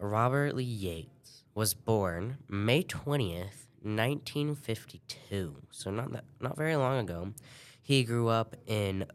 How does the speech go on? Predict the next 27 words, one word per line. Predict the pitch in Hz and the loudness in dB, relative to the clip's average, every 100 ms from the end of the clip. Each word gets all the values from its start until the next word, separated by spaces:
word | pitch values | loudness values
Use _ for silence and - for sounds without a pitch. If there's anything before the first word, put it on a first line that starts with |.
| - | -4
Oak | 113 135 | 0 0
Harbor, | - 110 107 107 113 | -2 -2 0 0 -2
Washington, | 101 92 92 101 - 98 113 - _ _ | 0 -2 -2 -6 -4 -6 -8 -14 _ _
a | 107 104 | 2 4
middle | 113 123 | 4 2
ca-, | - 120 | 0 -6
class | - 110 110 | -4 0 0
family. | - 113 107 80 80 - _ - - - - - - - | 0 -2 -2 -6 -10 -18 _ -20 -20 -20 -20 -20 -20 -2
Um, | 110 107 101 98 101 | 4 6 6 4 2
they | 110 110 | 0 0
attended | - 92 110 110 107 110 104 101 | -4 -4 -2 0 0 0 0 0
a | 95 | -2
church, | 95 - - 127 160 - - - - - _ _ _ _ _ _ _ - | -4 -6 -2 -2 -2 -6 -20 -20 -20 -20 _ _ _ _ _ _ _ -4
um, | 95 92 92 82 80 82 95 110 135 - - - | 0 2 0 -2 -8 -8 -6 -6 -10 -16 -18 -4
a | 101 | -2
local | 98 117 170 139 123 | 4 8 8 6 0
church. | - 82 - - _ - - - - _ | -2 -8 -10 -20 _ -20 -20 -20 -20 _
Robert | 110 120 117 120 113 131 | 4 6 8 6 6 4
joined | 131 131 131 | 4 6 4
the | |
church | - 127 127 - | 2 0 0 0
when | |
he | 104 107 | 0 0
was | 101 - | 0 -2
fourteen | - 139 - 123 | 0 0 0 0
years | 117 107 | 0 0
old, | 110 107 | -2 -2